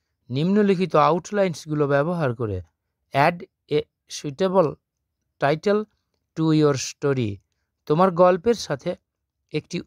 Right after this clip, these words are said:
উপযুক্ত নাম যোগ করো। আউটলাইন্স,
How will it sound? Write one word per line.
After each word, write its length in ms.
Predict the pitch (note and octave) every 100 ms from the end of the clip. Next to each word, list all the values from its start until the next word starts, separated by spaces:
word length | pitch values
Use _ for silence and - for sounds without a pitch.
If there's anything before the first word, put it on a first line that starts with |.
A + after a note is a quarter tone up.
| -
উপযুক্ত 640 | E3 - G#3+ F3 D3 -
নাম 460 | F#3 E3+ E3+ G#3+ G#3
যোগ 240 | D3 B2
করো। 240 | - G2+ F2+ - _ _ _ _ _ _ _
আউটলাইন্স, 960 | - D3+ F#3+ F3+ C3 F#2 F2 - -